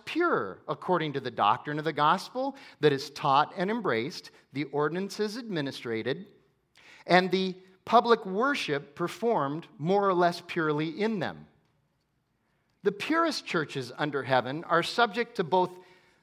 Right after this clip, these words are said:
uh, both to mixture and error. And some have so degenerated as to become no churches of Christ at all,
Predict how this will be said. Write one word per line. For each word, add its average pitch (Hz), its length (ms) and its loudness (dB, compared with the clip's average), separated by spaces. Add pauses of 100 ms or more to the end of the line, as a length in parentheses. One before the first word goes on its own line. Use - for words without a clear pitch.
uh, 151 160 4
both 190 380 4
to 185 120 -4
mixture 269 640 -2
and 196 460 0
error. 143 720 0 (580)
And 180 180 2
some 269 400 4
have 214 200 4
so 285 420 4
degenerated 233 960 2
as 175 220 4
to 185 120 -4
become 185 500 0
no 233 220 2
churches 214 460 -6
of - 160 -6
Christ 202 360 -2
at 196 100 0
all, 202 360 4